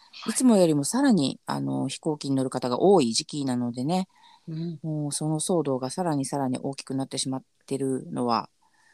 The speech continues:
Speaker 2: なんか感じますね。
Speaker 1: そうなんです。ちょうどその
Speaker 2: うん。
Speaker 1: 寒波を襲った時、先週末なので、えー、先週末がね、ちょうどクリスマスでしたから、
Speaker 2: うん。
Speaker 1: このクリスマスにめがけて、例えばね、あの、ちょっと遠方にいる家族に会いに行ったり、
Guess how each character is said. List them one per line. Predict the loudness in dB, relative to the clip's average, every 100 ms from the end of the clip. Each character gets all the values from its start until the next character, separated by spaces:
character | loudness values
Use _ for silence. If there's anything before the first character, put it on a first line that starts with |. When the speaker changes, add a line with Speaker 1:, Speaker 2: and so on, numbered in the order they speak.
| _ _ _ _
Speaker 2:
な | -10
ん |
か | -8
感 | -6 -4
じ | -2
ま | -2
す | -2
ね。 | -2
Speaker 1:
そ | -2
う |
な | -2
ん | -6
で | -2
す。 | 2
ち |
ょ | 4
う |
ど | 4
そ | 2
の | 2 2 0
Speaker 2:
う | -2
ん。 |
Speaker 1:
寒 | -2 -4 0
波 | 0 2
を | 0
襲 | -4
っ | -8
た | -8
時、 | -6 -6
先 | -4 -2
週 | 0 0 0 -2 -6
末 | -8
な | -8
の | -10 -10
で、 | -2 0 0 -4 _ _ -20 -20 _ -6
え | -4 -2 -4
ー、 |
先 | -4 -4 0
週 | 2 2 0
末 | -4
が | -4
ね、 | -4
ち | -2
ょ | 0
う |
ど | -2
ク | 0
リ | -2
ス | 0
マ | -4
ス | -4 -6
で |
し | -4
た | 0
か | 2 2
ら、 | 2 2
Speaker 2:
う |
ん。 | -2 -8 -14 -6
Speaker 1:
こ | -2
の | -2
ク | 0
リ | 0 0
ス | 2
マ | 2
ス | 0 -2 -2 -4 -8
に | -2
め | 2 4
が | 2
け | -2 -4
て、 | 2 2
例 | 2 0 2
え |
ば | 2 0 -2 _ -4
ね、 | 0 2
あ | 2
の、 | -2
ち | -2
ょ | -2
っ |
と | 0
遠 | 2 0
方 | 2 2
に | 4
い | 2
る | 0
家 | -2
族 | -2 -2
に | -4
会 | -4 -4
い | -4
に | -6
行 |
っ | -6
た | -2
り、 | 2 2 0